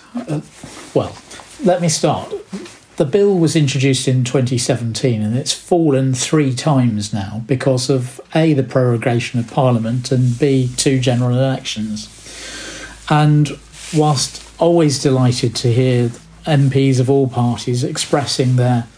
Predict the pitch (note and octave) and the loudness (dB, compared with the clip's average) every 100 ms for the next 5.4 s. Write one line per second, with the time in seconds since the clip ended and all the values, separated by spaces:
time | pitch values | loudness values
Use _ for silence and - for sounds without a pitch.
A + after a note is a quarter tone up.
0 | - - - - E3+ E3 A3 D3+ - - | -20 -20 -4 -2 -2 0 0 0 -2 -4
1 | B2+ A#2 - - - - - - - - | -2 -2 -4 -10 -14 -18 -20 -20 -18 -4
2 | F3 D3+ A#2 A#2+ A#2+ G#2 A2 G#2+ A2+ - | 0 2 0 -2 -4 -4 -8 -6 -8 -6
3 | A#2+ A2+ A2+ - C3+ A#2+ - C3+ B2+ - | -6 -6 -6 -6 -6 -6 -6 -6 -8 -14
4 | - - D3 B2 D#3 - - - D3+ - | -20 -6 -2 0 0 -2 -8 -2 -2 -2
5 | - A2 G#2+ | -6 -6 -6